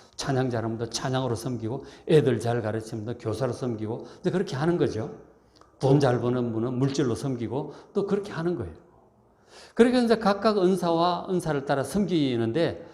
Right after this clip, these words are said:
또 이제 은사의 다른 측면은 직분이죠. 십일 절에. 그래서 각각 하나님께서 어떤 사람 사도로, 선지자로, 복음 전하는 자, 목사, 교사,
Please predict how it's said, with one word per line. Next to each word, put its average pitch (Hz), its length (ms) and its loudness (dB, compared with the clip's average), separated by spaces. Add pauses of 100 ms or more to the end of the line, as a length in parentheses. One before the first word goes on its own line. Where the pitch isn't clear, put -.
(280)
또 302 260 4
이제 202 300 4
은사의 214 760 4
다른 143 260 0
측면은 190 460 -4
직분이죠. 143 680 -4
십일 175 360 -2
절에. 123 440 -4 (540)
그래서 233 220 4
각각 208 380 2
하나님께서 185 460 2
어떤 151 220 2
사람 165 180 0
사도로, 151 600 2
선지자로, 143 840 -2 (200)
복음 143 260 2
전하는 139 280 0
자, 147 140 0
목사, 139 480 0
교사, 151 580 -4